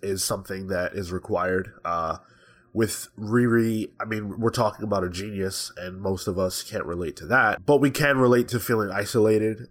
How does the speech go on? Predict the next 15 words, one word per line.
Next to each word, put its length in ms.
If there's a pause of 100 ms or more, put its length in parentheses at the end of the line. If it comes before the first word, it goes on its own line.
and 200
feeling 340
like 440
people 240
don't 180
understand 500
us. 360 (560)
And 160
so 260
Bendis 680 (180)
effectively 560
taps 340
into 240
that 440 (640)
and 440